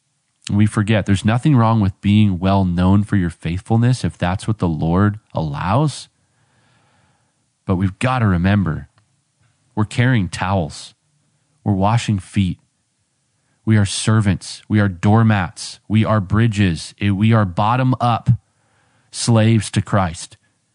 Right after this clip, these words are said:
We're not at the top of the org chart. We're at the bottom. We're serving up. We're elevating others.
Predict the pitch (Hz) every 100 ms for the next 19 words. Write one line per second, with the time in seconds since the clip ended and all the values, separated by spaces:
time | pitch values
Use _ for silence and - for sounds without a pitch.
0 | _ _ - 110 127 127 127 135 135 131
1 | 113 101 90 - 87 - 107 - 113 113
2 | 117 82 - _ _ _ _ _ 101 98
3 | 127 127 127 - - - - - _ -
4 | 98 110 123 131 131 127 117 117 110 78
5 | -